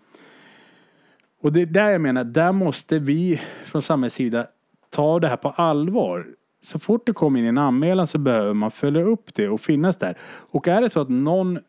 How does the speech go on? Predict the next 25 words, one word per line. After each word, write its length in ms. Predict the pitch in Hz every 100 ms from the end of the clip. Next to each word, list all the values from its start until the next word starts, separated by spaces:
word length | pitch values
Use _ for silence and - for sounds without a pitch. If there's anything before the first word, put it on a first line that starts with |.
| _ _ _
kontaktar 600 | - 165 - 208 - 196
myndigheten 540 | 185 151 110 107 120 147
igen 120 | 170
och 60 |
säger 140 | 139 104 131
att, 60 |
"Men 100 | 147
den 100 | 147
här 60 | 160
mannen 260 | 147 131 131
förföljer 480 | 156 - 208 202
mig 200 | 131 92
nu, 160 | 82 82
eller 120 | 101
han 220 | 101 101
kanske 260 | 95 107 -
hotar 300 | 127 117 110
mina, 340 | 113 107 107 - _ _ _ -
mina 260 | 120 117
anhöriga", 580 | 139 135 151 202 165 90 - - _
så 180 | - 170
kan 260 | 160 165 170
man 80 |
inte 120 | 214 131
tvinga 800 | - 202 233 180 143 233 156